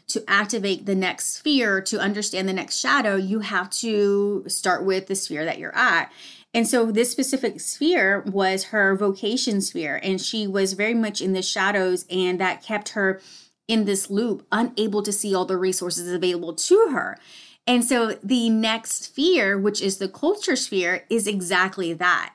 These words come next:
It is your fractal line, or the people that are there to support you, to help you, m-, you know, reach your purpose or fulfill your purpose, really.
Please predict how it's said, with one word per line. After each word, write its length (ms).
It 200
is 240
your 100
fractal 640
line, 520
or 400
the 120
people 460
that 120
are 240
there 240
to 340
support 600
you, 360
to 120
help 260
you, 480
m-, 200
you 160
know, 120
reach 560
your 460
purpose 520
or 100
fulfill 360
your 100
purpose, 400
really. 380